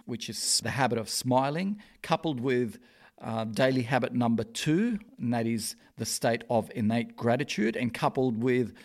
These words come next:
the daily habit number three, the art of greetings and goodbyes, I promise you this fourth daily habit of having good posture will improve your life in so many ways that you can't even think of, because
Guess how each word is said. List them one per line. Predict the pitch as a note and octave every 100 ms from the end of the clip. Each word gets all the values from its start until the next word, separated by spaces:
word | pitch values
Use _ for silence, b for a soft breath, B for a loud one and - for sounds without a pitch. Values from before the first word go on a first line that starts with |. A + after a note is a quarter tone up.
| B B
the | B2
daily | A2 C3 C3
habit | A#2 B2 -
number | - A#2+ G#2+
three, | G#2 - C3+ D#3+ G3 C3+ B B -
the | -
art | B2 B2
of | B2+ G#2+
greetings | A2 B2 B2+ A#2+
and | A#2+ G#2
goodbyes, | G#2+ - C3 C#3 C#3 - B -
I | A2+
promise | - D3+ C3 B2 -
you |
this | G#2+ C#3+ D3
fourth | - - C#3 C3+ C3+
daily | C#3 A#2+ A2+
habit | G#2 A2+ B2 C#3 -
of | G#2+
having | A2+ A#2 A2
good | G#2 B2+ G#2
posture | - A#2+ - - A#2 G#2+ B B B B
will | A#2+ B2+
improve | - B2+ - - D#3 D3+ C#3
your | B2
life | B2 B2 B2+ A#2+ - B B B B _
in | C#3+
so | C3 - E3+
many | F#3 E3+
ways | C#3+ C3+ C3 C3 A#2
that | C3+
you | C#3
can't | A#2+ C3+ B2+
even | A#2 A#2
think | A2 C3+ B2+ B2
of, | G#2+ G2+ -
because | A2+ - C#3+ B2+ A#2